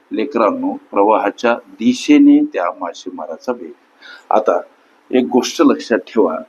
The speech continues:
इथं प्रवाहाच्या दिशेने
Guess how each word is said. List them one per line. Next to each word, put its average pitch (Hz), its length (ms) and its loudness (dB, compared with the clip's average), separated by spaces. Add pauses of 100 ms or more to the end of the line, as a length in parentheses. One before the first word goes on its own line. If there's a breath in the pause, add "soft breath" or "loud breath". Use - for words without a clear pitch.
(580)
इथं 117 360 2
प्रवाहाच्या 127 560 0
दिशेने 117 640 -6